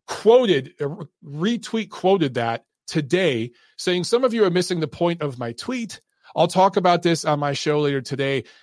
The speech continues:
but Floyd didn't have to fight Canelo at all. However, he had the foresight to see that the Mexican was gonna be the guy after he retired.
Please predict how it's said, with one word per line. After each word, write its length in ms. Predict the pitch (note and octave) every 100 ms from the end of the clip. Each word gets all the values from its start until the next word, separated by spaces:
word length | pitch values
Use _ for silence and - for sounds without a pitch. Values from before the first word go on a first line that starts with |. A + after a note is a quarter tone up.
| -
but 100 | D3
Floyd 380 | - A3 A#3 F3
didn't 240 | G#3+ G3+
have 260 | D#3+ G3 F#3+
to 120 | F#3+
fight 280 | - G3+ G3
Canelo 420 | F#3 F#3 F#3 F3+
at 100 | F3+
all. 420 | F#3+ G3 D3 - _ _ -
However, 640 | F3+ F#3+ G3+ F3+ A#2 - _ _
he 140 | - E3+
had 180 | G3 F3+
the 80 |
foresight 640 | D#3+ - G#3+ A3+ - G#3 -
to 80 | F3+
see 220 | - F#3
that 160 | E3+
the 80 | C#3
Mexican 520 | B2+ E3 F3 E3+ E3
was 140 | D3+ A#2+
gonna 220 | D3 C#3+
be 260 | B2+ D3 B2+
the 280 | A2+ F#3+
guy 500 | E3+ F#3 E3 C3 D#3 - _ -
after 280 | E3 E3+ D#3+
he 120 | D#3+
retired. 600 | D3 - D3+ C#3+ C#3+